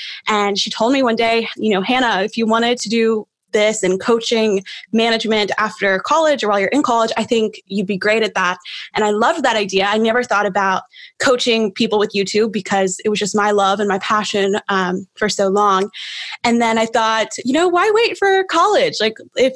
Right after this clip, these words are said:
she was a-, wanting to work with me now, maybe others will too. So over my winter break, my Christmas break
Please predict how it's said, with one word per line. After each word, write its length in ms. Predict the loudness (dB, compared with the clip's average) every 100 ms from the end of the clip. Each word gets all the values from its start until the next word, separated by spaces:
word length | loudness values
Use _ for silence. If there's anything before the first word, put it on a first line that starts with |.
| -6
she 220 | -6 -2
was 160 | 0 2
a-, 140 | 0 -4 -2
wanting 280 | 0 2
to 100 | 0
work 200 | 0 0
with 100 | 0
me 100 | 0
now, 200 | 0 2
maybe 200 | 0 0
others 320 | 0 2 2 2
will 140 | -2
too. 340 | 0 0 0 0
So 500 | 0 2 2 2 -2 -12 -6 -2
over 180 | 0 2
my 220 | 0 0
winter 320 | -2 0 0
break, 420 | 2 2 0 -2 -4
my 120 | -2
Christmas 420 | 0 -2 0 -4 0
break 240 | -2